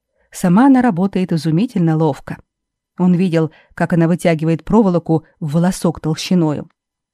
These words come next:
Лореле скрючился на табуретке в припадке кашля.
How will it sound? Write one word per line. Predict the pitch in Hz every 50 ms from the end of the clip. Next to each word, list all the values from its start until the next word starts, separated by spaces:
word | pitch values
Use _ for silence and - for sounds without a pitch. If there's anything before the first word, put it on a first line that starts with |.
| _ _ _ _ _ _ _ -
Лореле | 185 180 202 226 247 254 294 302
скрючился | - - - 254 262 - 240 233 - - 208
на | 202 196
табуретке | 190 190 165 147 165 180 247 277 277 - - - 254 254 226
в | - -
припадке | - 170 165 - - 180 196 190 - - 180
кашля. | 160 - 170 160 156 151 - - 160 147 139